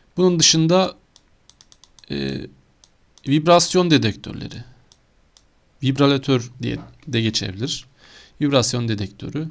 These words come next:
diyebiliriz. İkisi de titreşim ölçen aletlerden. Bunları da not alalım buraya. Evet, ölçüm aletleri de bu şekilde arkadaşlar. Karşımıza bunlar gelebilir. İş makinelerinden bahsedeceğiz şimdi.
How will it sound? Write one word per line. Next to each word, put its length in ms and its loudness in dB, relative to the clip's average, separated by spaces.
diyebiliriz. 440 0
İkisi 320 -4
de 100 0
titreşim 500 -2
ölçen 520 -4
aletlerden. 680 -2
Bunları 240 0
da 60 0
not 300 0
alalım 400 -2
buraya. 220 -12
Evet, 340 2
ölçüm 360 4
aletleri 320 4
de 120 -2
bu 60 -2
şekilde 420 2
arkadaşlar. 560 -2
Karşımıza 720 0
bunlar 580 0
gelebilir. 680 0
İş 220 4
makinelerinden 680 2
bahsedeceğiz 540 0
şimdi. 500 0